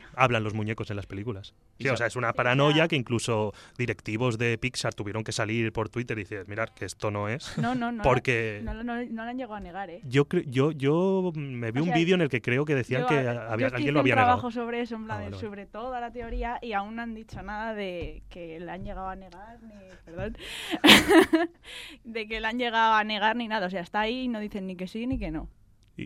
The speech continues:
Speaker 1: lo, lo
Speaker 3: Ahí
Speaker 1: bueno
Speaker 3: en
Speaker 1: es que,
Speaker 3: stand-by.
Speaker 1: es que encaja, o sea, van sacando
Speaker 3: Ah.
Speaker 1: películas <laughs> y esas teorías, esas condiciones,
Speaker 3: Sí.
Speaker 1: digamos, para que la película de Monstruos S A esté ubicada en este espacio temporal imaginario que nos
Speaker 3: Mm.
Speaker 1: hemos creado con la teoría,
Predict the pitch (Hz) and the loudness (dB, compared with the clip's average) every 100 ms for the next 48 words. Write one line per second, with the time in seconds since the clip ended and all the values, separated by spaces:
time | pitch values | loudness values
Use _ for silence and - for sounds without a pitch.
0 | - 123 120 120 113 117 143 - 143 135 | 0 2 4 4 4 4 2 4 2 2
1 | - - - 120 - 139 113 117 104 123 | -2 -8 -4 -4 0 -2 0 -2 2 2
2 | 143 120 123 113 117 135 139 135 135 123 | 2 0 2 2 0 0 -2 -2 0 -2
3 | 113 131 165 - _ - _ _ _ _ | -2 -4 -4 -8 _ -20 _ _ _ _
4 | _ _ - 143 180 131 139 160 147 - | _ _ -8 -4 -2 0 2 4 2 2
5 | 135 143 135 127 147 156 139 131 139 139 | 2 2 2 0 0 0 0 0 0 0
6 | 135 127 127 135 131 127 120 117 117 - | 0 0 0 0 0 0 0 0 -4 -6
7 | - - 127 120 123 135 151 151 151 - | -20 -6 -4 -2 0 0 0 0 0 -2
8 | 139 127 135 135 123 139 131 127 131 127 | -4 -2 0 -2 -2 -2 -2 -4 -4 -2
9 | 123 123 131 - 123 127 123 113 117 120 | -4 -6 -8 -8 -6 -6 -8 -6 -6 -4
10 | 120 120 117 123 120 113 123 113 120 113 | -6 -6 -6 -6 -6 -6 -8 -6 -6 -4
11 | 120 120 117 120 147 | -6 -4 -6 -4 -4